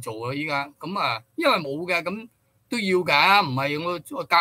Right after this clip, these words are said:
晚錄都係要錄㗎，不如咪如常做咯，睇下有乜講乜咯。噉星期六就冇咁多嘢講嘅，但係呢，嚇，總係有事嘅，呢個社會，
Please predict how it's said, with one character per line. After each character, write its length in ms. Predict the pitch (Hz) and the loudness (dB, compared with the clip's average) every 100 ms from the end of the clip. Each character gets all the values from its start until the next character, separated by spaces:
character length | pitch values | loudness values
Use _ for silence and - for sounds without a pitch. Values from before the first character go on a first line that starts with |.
| 156 | 4
晚 160 | 147 | 0
錄 140 | 165 135 | -2 -4
都 100 | 240 | -2
係 80 | 165 | 0
要 160 | 151 151 | 0 -4
錄 120 | 120 | -4
㗎， 340 | - 143 170 180 | 0 4 4 2
不 80 | |
如 300 | 175 123 113 | -2 -4 -6
咪 80 | 123 | -8
如 220 | 117 107 107 | -8 -10 -12
常 280 | 120 107 | -10 -10
做 280 | 123 120 127 | -8 -6 -6
咯， 280 | 156 165 165 | -4 -2 -2
睇 60 | 147 | 2
下 100 | 160 | 2
有 80 | 151 | 2
乜 120 | 165 | -2
講 260 | 120 123 | -4 -6
乜 140 | 147 160 | -4 -4
咯。 340 | 147 151 156 _ _ _ | -4 -4 -6 _ _ _
噉 140 | 185 254 | 0 2
星 120 | 254 | 2
期 60 | |
六 100 | 160 | 2
就 140 | 143 147 | -2 -2
冇 160 | 151 170 | -2 2
咁 40 | |
多 100 | 190 | 2
嘢 140 | 165 | 2
講 240 | 135 127 147 | 0 -2 -2
嘅， 180 | 147 131 | -2 0
但 220 | 143 165 | 2 4
係 160 | 160 170 | 4 6
呢， 80 | |
嚇， 500 | 220 190 151 160 180 - _ _ _ _ _ _ _ _ _ _ _ - | 6 6 4 4 4 0 _ _ _ _ _ _ _ _ _ _ _ -14
總 180 | 135 165 | -8 -2
係 100 | 185 | 0
有 240 | 139 120 127 | 0 -2 -4
事 160 | - | -6
嘅， 180 | 104 110 | -10 -12
呢 80 | 139 | -10
個 80 | 147 | -12
社 140 | 117 | -14
會， 280 | 104 110 117 | -16 -20 -20